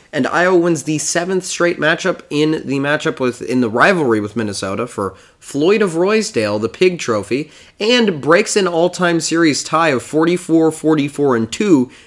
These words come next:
to swing the series in Iowa's favor, maybe for the first time all time.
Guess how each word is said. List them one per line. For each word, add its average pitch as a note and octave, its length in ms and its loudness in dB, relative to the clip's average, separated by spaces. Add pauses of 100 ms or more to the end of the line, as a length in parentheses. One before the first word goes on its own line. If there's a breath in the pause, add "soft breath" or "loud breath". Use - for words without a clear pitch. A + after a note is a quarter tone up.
(120 loud breath)
to - 80 -10
swing F#3 300 2
the F3+ 60 6
series E3 400 6
in C#3+ 100 2
Iowa's C3+ 420 2
favor, D3+ 320 0
maybe G#3+ 260 4
for C4+ 140 0
the F3+ 60 -4
first E3+ 260 2
time D3+ 180 2
all A#2 120 0
time. G2 340 -6